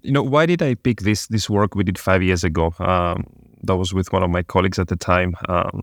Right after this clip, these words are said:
she's now at the Oxford University, is finishing her P H D. Um,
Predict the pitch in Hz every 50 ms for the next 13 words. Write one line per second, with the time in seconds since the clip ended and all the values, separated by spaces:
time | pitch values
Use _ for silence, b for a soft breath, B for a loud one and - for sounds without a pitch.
0 | - - - - - 95 87 87 87 85 - - _ _ - 98 - - 95 92
1 | - - - 87 92 87 85 92 90 90 - 101 95 - - - - - - 101
2 | 92 - 95 87 - 101 - - - - 92 92 92 - _ - 104 104 101 104
3 | 104 101 101 101